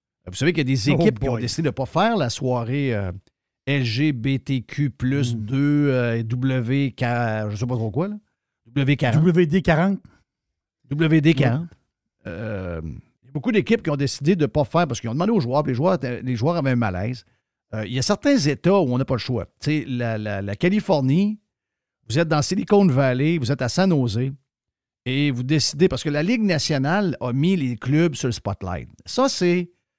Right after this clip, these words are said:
Speaker 1: ça, c'est un problème des compagnies d'aujourd'hui et des ligues de sport.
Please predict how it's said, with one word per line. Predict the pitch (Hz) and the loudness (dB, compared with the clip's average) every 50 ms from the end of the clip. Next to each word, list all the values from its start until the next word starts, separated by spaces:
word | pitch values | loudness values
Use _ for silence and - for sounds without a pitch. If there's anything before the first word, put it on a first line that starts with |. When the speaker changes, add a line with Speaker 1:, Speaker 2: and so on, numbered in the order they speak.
| _ _ _ | _ _ _
Speaker 1:
ça, | - - 262 - | 0 2 2 2
c'est | - 190 | 2 0
un | 151 135 | -2 0
problème | - - 131 139 131 131 135 135 139 143 147 139 131 127 110 - _ _ _ _ _ _ | -2 -2 -2 -2 -2 -2 -2 -2 -2 0 -2 -2 -2 -4 -6 -8 _ _ _ _ _ _
des | _ 120 139 143 | _ -2 -2 -2
compagnies | 123 - 160 170 165 135 - 151 143 139 143 151 139 | 0 2 4 4 4 4 4 4 4 6 4 4 2
d'aujourd'hui | 135 127 101 120 113 98 90 90 104 117 117 113 117 - - | 0 0 0 -2 -4 -4 -6 -6 -4 -4 -2 -4 -4 -6 -4
et | - 123 | -4 -4
des | 113 107 123 123 117 | 0 0 0 2 2
ligues | 113 117 123 120 107 | 2 0 0 -2 -2
de | 101 101 92 | -4 -8 -8
sport. | - - - 71 53 - - | -8 -10 -10 -12 -14 -14 -20